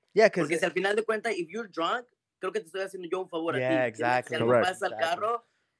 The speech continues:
Speaker 2: es como, like, I'm doing you a favor, pero,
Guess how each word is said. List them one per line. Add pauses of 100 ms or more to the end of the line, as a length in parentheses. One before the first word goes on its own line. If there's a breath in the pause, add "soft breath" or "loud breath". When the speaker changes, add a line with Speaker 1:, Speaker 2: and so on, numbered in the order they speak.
(180)
Speaker 2:
es
como,
like,
I'm
doing
you
a
favor,
pero,